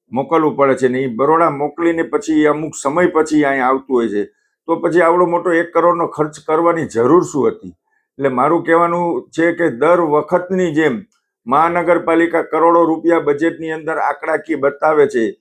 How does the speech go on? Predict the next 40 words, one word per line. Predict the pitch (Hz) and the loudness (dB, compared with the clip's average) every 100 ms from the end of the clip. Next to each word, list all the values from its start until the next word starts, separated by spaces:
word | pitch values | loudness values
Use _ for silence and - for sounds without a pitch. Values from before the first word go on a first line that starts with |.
| _ _ | _ _
ક્યાંક | - 156 151 | -2 -2 -2
ને | 175 | -4
ક્યાંક | 143 180 170 | -2 -2 0
કામ | 165 170 165 | 0 0 2
કરે | 170 170 | 2 4
છે, | 160 160 | 2 0
પણ | 165 151 | -2 -2
ઈ | 180 | -2
કામ | 175 - 165 170 | -2 -2 -2 -2
છે | 139 180 | -4 -2
ને | 180 165 - _ _ - | -2 -4 -8 _ _ -2
જાણે | 147 165 | 0 0
કેમ | 160 180 175 | 0 0 2
આમ | 160 156 | 0 2
ઓરાંભે | 143 151 160 160 | 4 4 4 2
પડ્યું | 143 147 151 147 | 2 2 2 0
હોય | 147 | 0
એવી | - 160 175 | 0 0 2
રીતની | 175 175 170 | 0 -2 -4
અત્યારે | 160 - 165 170 160 - | -4 -2 -2 0 -2 -4
આ | 127 165 147 | 0 2 2
લેબ | 135 139 160 | 2 2 2
મશીનરી | 151 151 170 156 160 | -2 -6 -6 0 2
ઓરાંભે | 139 135 147 147 156 | 4 4 2 2 0
પડ્યું | 151 156 160 | 2 2 0
છે. | 160 | -2
કોઈ | 160 139 143 | -4 0 0
જાતની | 135 147 147 147 | 2 0 -2 -4
એમાં | 139 139 | -6 -6
કર્મચારીની | - 123 131 147 143 147 139 | -4 -6 -4 -2 0 -2 -2
પાછી | 135 131 | -2 -2
ભરતી | 107 98 95 160 | -4 -6 -4 -2
કરવામાં | 160 160 160 160 156 | 0 2 2 0 -2
નથી | 156 156 156 | -6 0 2
આવી | 156 160 170 - _ _ _ | 2 2 0 -4 _ _ _
કે | 131 | 0
જેથી | 110 143 180 | 2 2 2
કરીને | 180 180 175 160 123 | 2 0 0 0 -2
જામનગરની | 101 120 147 160 160 170 160 | -2 -4 -4 -6 -2 -2 -2
અંદર | 151 151 160 - | -4 2 2 2